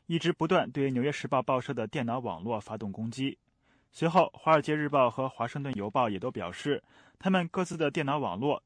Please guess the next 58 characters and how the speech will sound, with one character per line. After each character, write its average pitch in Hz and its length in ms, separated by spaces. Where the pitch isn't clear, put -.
遭 135 120
到 123 140
了 110 260
中 151 180
国 104 200
黑 120 200
客 113 140
的 90 100
入 95 180
侵。 120 260
《纽 135 100
约 180 80
时 - 120
报》 131 140
称， 156 240
对 160 200
该 160 160
报 156 160
社 147 220
电 143 140
脑 131 100
网 120 180
络 104 80
的 107 80
攻 143 200
击 165 260
刚 170 180
好 131 160
赶 107 200
上 120 160
二 131 160
零 123 180
一 135 80
二 127 120
年 107 200
十 - 180
月 120 80
二 120 140
十 - 140
五 87 100
号， - 340
该 165 140
报 160 200
刊 160 220
登 156 120
一 143 100
篇 160 300
有 107 100
关 135 180
中 147 180
国 123 140
总 117 200
理 92 200
温 123 140
家 135 140
宝 87 220
家 147 260
人 110 260